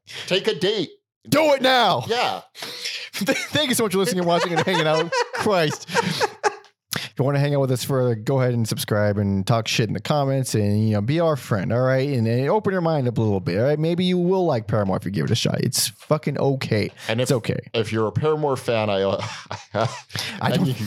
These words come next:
Speaker 1: listen to our, I'm sorry.
Speaker 2: I don't th-, yeah, i-, if you're a Paramore fan, and because of, you're probably not gonna like anything else we talk about, but
Speaker 1: But if you wanna give us a shot, a shot, I salute you and, uh, good on you.
Speaker 2: Good on you. Uh, you can find the full album in the description.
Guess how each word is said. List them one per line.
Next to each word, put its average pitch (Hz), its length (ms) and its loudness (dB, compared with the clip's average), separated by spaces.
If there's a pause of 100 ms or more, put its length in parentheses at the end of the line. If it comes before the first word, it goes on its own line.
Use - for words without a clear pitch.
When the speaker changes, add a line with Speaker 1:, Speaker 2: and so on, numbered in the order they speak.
Speaker 1:
listen 127 380 0
to - 160 -2
our, 110 220 -2
I'm 113 340 0
sorry. 101 540 0
Speaker 2:
I 165 100 2
don't 220 160 0
th-, - 120 -4
yeah, 139 220 2
i-, 123 60 2
if 147 460 0
you're 190 120 2
a 165 40 0
Paramore 180 320 0
fan, 175 240 0
and 156 120 0
because 160 260 2
of, 170 80 0
you're 139 200 2
probably 196 260 2
not 160 100 2
gonna 156 120 2
like 147 140 0
anything 143 200 2
else 139 140 0
we 127 40 -8
talk 117 240 0
about, 113 260 2
but 104 200 0 (120)
Speaker 1:
But 131 220 0
if 123 140 -4
you 120 80 0
wanna 208 240 0
give 143 160 0
us 113 160 0
a 90 80 -8
shot, 110 360 0 (120)
a 113 100 0
shot, 120 460 0
I 98 80 0
salute 131 440 -2
you 117 360 0
and, 98 200 0 (380)
uh, - 40 -2 (540)
good 104 140 0
on 101 160 2
you. 82 140 -4 (260)
Speaker 2:
Good 120 160 2
on 117 220 2
you. 98 180 0 (480)
Uh, 110 120 4
you 113 80 2
can 120 80 -2
find 151 280 0
the 131 60 -2
full 175 280 0
album 165 560 0
in 123 180 0
the 107 60 2
description. 208 640 0